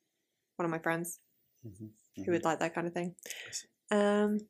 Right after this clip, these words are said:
Speaker 1: and then, you know,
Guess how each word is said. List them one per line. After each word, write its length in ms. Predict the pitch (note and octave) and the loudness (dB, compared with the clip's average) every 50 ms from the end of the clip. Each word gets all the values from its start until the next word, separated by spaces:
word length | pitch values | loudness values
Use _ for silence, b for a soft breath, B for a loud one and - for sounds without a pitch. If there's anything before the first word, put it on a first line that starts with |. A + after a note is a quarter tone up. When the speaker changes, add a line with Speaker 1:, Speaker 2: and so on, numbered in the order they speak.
| - - - - - | -16 -18 -6 0 2
Speaker 1:
and 140 | G3+ G#3 G#3 | 4 6 8
then, 480 | G#3 G#3+ G#3+ G#3+ G#3+ G#3+ G#3+ G#3+ - - _ _ _ _ _ _ _ _ _ _ _ - - - - - - - _ _ _ _ _ _ _ _ _ _ _ _ _ _ _ | 8 8 8 8 8 8 6 4 0 -4 _ _ _ _ _ _ _ _ _ _ _ -12 -12 -12 -12 -12 -20 -20 _ _ _ _ _ _ _ _ _ _ _ _ _ _ _
you 120 | - G#3+ A3 | 10 12 12
know, 160 | A3+ D#4 | 12 12